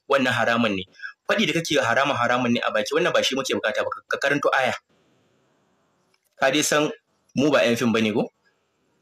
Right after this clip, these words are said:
To, ka ko, ka ko san ba wai mun fito muna ƙara sana'a mu bane, a'a, abin da ke gaskiya shi muka zo muna faɗi. Ni fim ko kallon fim ba na yi. Ah,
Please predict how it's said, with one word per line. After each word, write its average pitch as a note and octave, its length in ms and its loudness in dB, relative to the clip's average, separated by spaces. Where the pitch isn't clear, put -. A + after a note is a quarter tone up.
To, A#2+ 120 0
ka C#3+ 160 2
ko, C3+ 120 2
ka D3 280 0
ko D3 120 0
san C#3 140 2
ba B2 100 4
wai B2 120 4
mun C#3 160 0
fito D3 160 -2
muna D3 200 0
ƙara B2+ 200 0
sana'a A2+ 320 0
mu A#2 120 0
bane, A2 200 0
a'a, B2 240 2
abin C#3 160 0
da C3+ 40 -4
ke B2 120 -4
gaskiya A#2 280 -2
shi B2 120 -2
muka B2 180 -2
zo G#2+ 100 -2
muna G#2+ 200 -2
faɗi. - 200 -8
Ni B2+ 160 2
fim B2+ 160 -2
ko B2 160 -2
kallon C3+ 240 -2
fim B2 160 0
ba A2 100 2
na G#2+ 100 0
yi. G2 120 -2
Ah, G#2+ 420 2